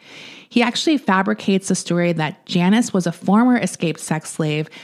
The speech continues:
that he so graciously saved from torture, and he was able to rehabilitate her, um, hands and knees 'cause they were crushed and mutilated by The Company when she tried to escape. She bu-,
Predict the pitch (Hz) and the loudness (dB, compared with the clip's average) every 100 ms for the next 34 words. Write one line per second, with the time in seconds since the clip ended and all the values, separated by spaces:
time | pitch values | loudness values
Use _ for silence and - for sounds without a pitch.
0 | - 214 202 - 254 233 220 190 175 175 | -2 -2 0 0 0 2 0 -2 0 0
1 | - 175 - 160 - 165 156 156 151 143 | 0 -4 -2 -4 0 0 0 -2 -6 -6
2 | - 180 170 - 156 151 147 - - - | -2 0 0 -2 -2 -2 -4 -10 -12 -2
3 | 196 208 226 202 175 175 170 - 165 170 | 0 2 2 2 2 0 0 -2 -2 0
4 | 160 160 165 160 156 147 - 156 147 147 | 0 -2 -2 -2 -2 -4 -4 -4 -2 -4
5 | 143 151 147 143 143 - 190 170 170 165 | -4 -4 -4 -4 -6 0 2 4 2 0
6 | 156 156 160 156 160 - 160 151 151 147 | 0 0 0 0 -2 -2 -4 0 0 -2
7 | - - 156 - - 151 147 143 147 139 | -4 -2 -2 -2 -4 -2 -2 -2 -2 -2
8 | 139 143 139 143 - 156 151 147 143 143 | -2 -4 -4 -4 -2 -2 -2 -2 -2 -2
9 | 143 147 - 139 135 143 - - 156 110 | -2 -4 -2 -4 -2 -4 -4 -2 -2 -2
10 | - _ _ - - - - - - _ | -6 _ _ -20 -20 -20 -20 -20 -20 _
11 | _ - - 320 | _ -4 2 2